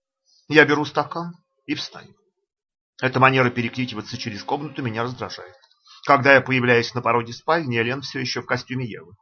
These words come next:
и подыскивает подходящее для данного случая бельё. Чёрт возьми,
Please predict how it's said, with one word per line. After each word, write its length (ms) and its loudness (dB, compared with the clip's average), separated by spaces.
и 80 -4
подыскивает 600 2
подходящее 640 -6
для 160 2
данного 260 -6
случая 420 -10
бельё. 360 -18
Чёрт 260 0
возьми, 420 -6